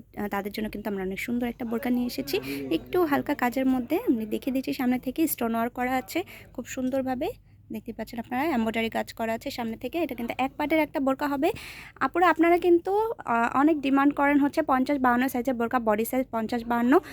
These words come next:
আমরা কিন্তু আপনাদের জন্য এই বডি সাইজ পঞ্চাশ বাউন্নর বোরকাটা নিয়ে এসেছি। এই বোরকাটার বডি সাইজ বা-, পঞ্চাশ এবং বাউন্নর মধ্যে হবে। আপনারা যারা এটা নিতে চাচ্ছেন, তাড়াতাড়ি অর্ডার করে ফেলবেন। হাতাটা দেখিয়ে দিচ্ছি, সামনে থেকে অনেক সুন্দরভাবে ওয়ার্ক করা আছে, স্টোন ওয়ার্ক এবং এমব্রয়ডারি ওয়ার্ক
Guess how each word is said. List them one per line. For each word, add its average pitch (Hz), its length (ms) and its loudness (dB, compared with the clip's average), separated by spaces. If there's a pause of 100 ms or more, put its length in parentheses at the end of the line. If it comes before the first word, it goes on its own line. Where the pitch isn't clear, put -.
(120)
আমরা 294 180 8
কিন্তু 311 200 6
আপনাদের 262 360 0
জন্য 277 240 6
এই 269 220 2
বডি 214 280 0
সাইজ 349 240 -2
পঞ্চাশ 240 360 0
বাউন্নর 226 320 2
বোরকাটা 240 360 0
নিয়ে 262 160 6
এসেছি। - 360 -8 (320)
এই 330 120 2 (260)
বোরকাটার 320 360 4 (240)
বডি 269 200 0
সাইজ 381 160 0
বা-, 277 200 0
পঞ্চাশ 285 380 4
এবং 320 320 4
বাউন্নর 214 420 2 (260)
মধ্যে 208 200 -6
হবে। 185 220 -4 (540)
আপনারা 311 220 8
যারা 359 160 8
এটা 339 140 4
নিতে 320 220 6
চাচ্ছেন, 349 280 0
তাড়াতাড়ি 277 340 0
অর্ডার 208 260 0
করে 202 160 -6
ফেলবেন। 202 320 -4
হাতাটা 247 360 -2
দেখিয়ে 294 260 0
দিচ্ছি, 302 220 -2
সামনে 277 260 2
থেকে 311 260 -4
অনেক 269 180 4
সুন্দরভাবে 294 540 2
ওয়ার্ক 254 240 0
করা 277 200 -4
আছে, 294 260 -2
স্টোন 269 280 -2
ওয়ার্ক 349 200 4
এবং 302 140 2 (280)
এমব্রয়ডারি 202 380 0
ওয়ার্ক 190 220 -2